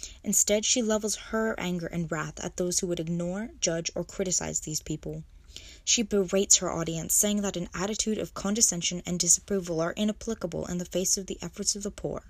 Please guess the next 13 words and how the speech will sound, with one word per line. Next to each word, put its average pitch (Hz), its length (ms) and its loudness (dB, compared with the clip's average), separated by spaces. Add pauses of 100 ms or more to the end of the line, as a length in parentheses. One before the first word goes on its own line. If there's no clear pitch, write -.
(460)
and 208 100 2
instead, 220 480 4 (240)
we 202 120 0
of 180 100 0
the 175 60 -2
middle 175 320 0
and 214 160 0
upper 196 200 0
classes 165 520 2 (100)
ought 180 160 -4
to 196 60 -4
feel 170 240 -2
shame. 165 640 -2